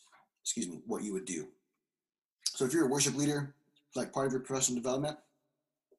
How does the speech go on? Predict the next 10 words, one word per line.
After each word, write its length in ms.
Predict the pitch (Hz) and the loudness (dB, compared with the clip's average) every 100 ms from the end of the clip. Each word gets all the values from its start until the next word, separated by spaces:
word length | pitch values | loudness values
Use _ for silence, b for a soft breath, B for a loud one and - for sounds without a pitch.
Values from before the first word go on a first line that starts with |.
| _ _ - B B B | _ _ -20 B B B
is 100 | 107 | -2
gonna 200 | 120 113 | 0 0
be, 200 | 113 120 | 2 2
like, 200 | 107 98 - _ B B 95 | 2 -4 -12 _ B B -8
learning 380 | 101 107 107 | -4 -2 -2
to 120 | 101 110 | -4 -2
write, 300 | 107 90 - _ _ _ _ _ B B B - | -2 -4 -8 _ _ _ _ _ B B B -8
learning 300 | 110 110 110 | -4 -2 -2
to 120 | 98 110 | -4 -2
write, 360 | 101 101 92 | 0 0 -4